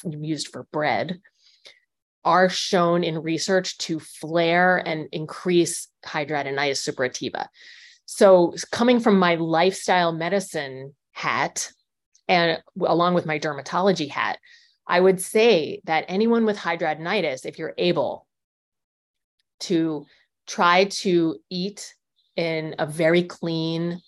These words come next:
whole food, fruit and vegetable, uh, and whole grain way, reduce risen bread, reduce breads, reduce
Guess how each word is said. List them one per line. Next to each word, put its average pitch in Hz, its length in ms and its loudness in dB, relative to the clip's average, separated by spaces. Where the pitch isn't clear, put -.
whole 165 540 2
food, 160 580 -2
fruit 165 220 -4
and 156 160 -8
vegetable, 156 720 -2
uh, 147 320 -2
and 139 160 -12
whole 156 340 -4
grain 151 640 -6
way, 156 560 0
reduce 165 760 0
risen 175 600 2
bread, 160 420 0
reduce 156 480 -4
breads, 151 640 -4
reduce 165 500 -2